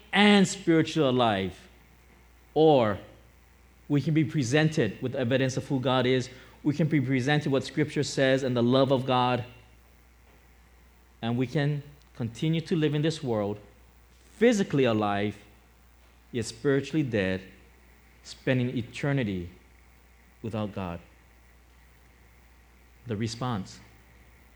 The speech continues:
our response, your response. Please take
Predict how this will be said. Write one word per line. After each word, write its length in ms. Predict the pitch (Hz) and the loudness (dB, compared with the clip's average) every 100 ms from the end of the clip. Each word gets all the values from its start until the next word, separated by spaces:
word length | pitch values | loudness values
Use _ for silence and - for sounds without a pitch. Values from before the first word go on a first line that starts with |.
| - - | -18 -8
our 200 | 131 139 | -2 -2
response, 640 | 123 - - 98 95 - - - | -2 -4 -8 -6 -8 -12 -20 -12
your 240 | 120 139 | -4 -2
response. 640 | 139 113 - 101 92 - - - _ _ _ _ _ - - _ _ _ - - - - _ _ - | 0 -2 -6 -8 -8 -10 -20 -20 _ _ _ _ _ -20 -20 _ _ _ -20 -20 -20 -20 _ _ -14
Please 500 | - 139 135 98 - - - _ _ _ _ - _ - | -4 0 0 -2 -8 -20 -20 _ _ _ _ -20 _ -2
take 400 | 160 156 156 - | 4 4 2 -10